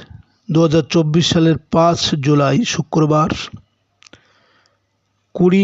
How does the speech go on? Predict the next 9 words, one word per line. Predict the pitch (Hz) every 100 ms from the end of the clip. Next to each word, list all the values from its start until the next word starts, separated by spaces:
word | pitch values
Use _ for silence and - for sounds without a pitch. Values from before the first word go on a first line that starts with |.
| 226 -
আষাঢ়। | 160 - 143 131 190 - - - - _ _
আজকের | - 175 - 202 170
দিনে | 185 185 180 - -
সূর্যোদয় | - 185 156 156 147 139 139 104 _ _
সকাল | - - 147 - 143 123 151 - - - - _ _
পাঁচটা | - 151 107 - 139 135 349 _ _ _ _ _ _ -
আঠাশ | 175 190 190 - -
মিনিট | 185 202 - - - _
এবং | - 147